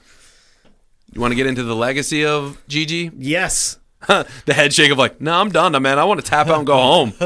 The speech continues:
Speaker 2: Because I remember the name of that song now, finally.
Speaker 1: What's that?
Speaker 2: Uh, that Hank Williams song.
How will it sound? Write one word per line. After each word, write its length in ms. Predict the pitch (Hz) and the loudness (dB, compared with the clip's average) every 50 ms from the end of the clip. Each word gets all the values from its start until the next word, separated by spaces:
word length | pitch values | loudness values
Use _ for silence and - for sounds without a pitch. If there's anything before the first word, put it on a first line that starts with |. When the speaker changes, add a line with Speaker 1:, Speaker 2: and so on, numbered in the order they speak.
| 180 | -2
Speaker 2:
Because 220 | 175 160 180 156 175 | -2 -2 -2 -2 -2
I 60 | 185 | -2
remember 400 | 185 180 175 170 175 180 180 185 | -2 -2 -4 -4 -4 -4 -4 -6
the 100 | 156 151 | -6 -6
name 200 | 147 156 160 151 | -6 -6 -6 -6
of 20 | 139 | -8
that 140 | 127 101 - | -8 -8 -8
song 260 | - 185 180 175 143 | -6 -6 -6 -6 -6
now, 140 | 123 113 117 | -8 -8 -10
finally. 460 | - - 113 110 104 85 92 98 107 - - - - - - - - - - - | -10 -10 -12 -12 -12 -14 -16 -16 -18 -20 -20 -20 -20 -20 -20 -20 -20 -20 -16 -8
Speaker 1:
What's 160 | - 127 120 | -8 -4 -2
that? 260 | 139 123 107 - - - - - - | 0 -2 -2 -4 -8 -16 -20 -16 -8
Speaker 2:
Uh, 160 | 170 156 143 | -6 -6 -4
that 160 | 139 143 135 127 | -4 -6 -6 -6
Hank 180 | 151 147 - 147 | -6 -8 -6 -6
Williams 240 | 143 147 151 147 | -6 -6 -6 -6
song. 260 | - 185 175 185 190 | -8 -8 -8 -10 -12